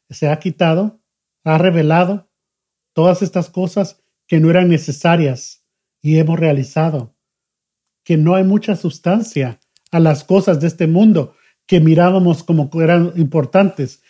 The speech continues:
Si estamos fuera de Cristo especialmente, no hay cosas que podemos sostenernos, de que nos podemos sostener o basar. No hay, no hay profundidad en Cristo. Lo que quiere decir es que esta serie en que estamos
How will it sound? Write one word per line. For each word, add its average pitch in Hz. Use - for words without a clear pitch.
Si -
estamos 190
fuera 202
de 180
Cristo 175
especialmente, 160
no 170
hay 214
cosas 233
que -
podemos 208
sostenernos, 185
de 151
que 165
nos 151
podemos 170
sostener 196
o 185
basar. 160
No 170
hay, 214
no 175
hay 202
profundidad 202
en 180
Cristo. 190
Lo 143
que 151
quiere 180
decir 170
es 165
que 170
esta 185
serie 160
en 135
que 143
estamos 147